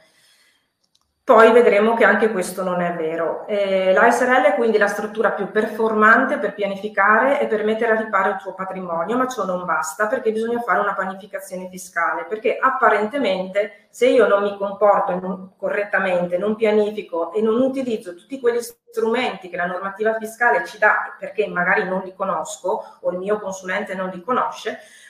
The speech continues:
allora arrivo a un livello di tassazione che può essere anche superiore al sessantacinque per cento. Se io invece faccio un'adeguata pianificazione fiscale, quindi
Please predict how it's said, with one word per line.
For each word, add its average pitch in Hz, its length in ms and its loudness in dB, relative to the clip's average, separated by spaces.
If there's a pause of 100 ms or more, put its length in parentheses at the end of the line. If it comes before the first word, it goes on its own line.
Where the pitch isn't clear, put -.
(140)
allora 269 340 6
arrivo 226 260 4
a 196 80 6
un 220 120 4
livello 240 300 4
di 190 120 -6
tassazione 254 500 0
che - 80 -2
può 208 120 -2
essere 208 280 4
anche 208 140 -2
superiore 220 520 0
al 185 80 2
sessantacinque 190 720 -6
per 175 200 -12
cento. 160 420 -10
Se 349 100 -12
io 339 140 -2
invece 254 260 0
faccio 185 380 -2
un'adeguata 185 460 0
pianificazione 220 920 -4
fiscale, 202 540 2
quindi 196 440 -4